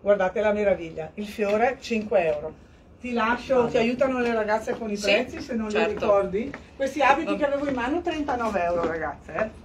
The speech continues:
Speaker 2: Ma lo indosso dopo, mi pare, anche.
Speaker 1: Sì, perfetto.
Speaker 2: Allora, trench, tessuto tecnico, molto molto bello, davvero, e con i suoi spacchi che ti permette,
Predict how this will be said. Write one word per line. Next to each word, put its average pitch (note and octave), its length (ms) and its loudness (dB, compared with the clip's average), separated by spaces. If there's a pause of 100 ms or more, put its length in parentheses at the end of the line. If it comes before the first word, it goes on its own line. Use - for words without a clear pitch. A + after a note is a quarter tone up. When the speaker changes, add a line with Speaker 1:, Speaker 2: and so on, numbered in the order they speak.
(160)
Speaker 2:
Ma G#3 180 4
lo G#3+ 80 2
indosso G#3 800 0
dopo, D3+ 320 -2
mi D3+ 140 -2
pare, B2 320 -6
anche. C3 440 -8
Speaker 1:
Sì, C4+ 400 -6
perfetto. G3+ 640 -8 (1000)
Speaker 2:
Allora, F3 360 2
trench, G3 580 0
tessuto - 400 -10
tecnico, F#3 720 -4 (1400)
molto E3 420 -8
molto C#3+ 300 -10
bello, B2+ 520 -10 (400)
davvero, B2+ 680 -10 (480)
e D3 440 -2
con D3 320 -2
i C#3+ 140 -2
suoi D3 200 -10
spacchi C#3+ 500 -10
che D3 140 -12
ti D3 100 -14
permette, C#3 800 -8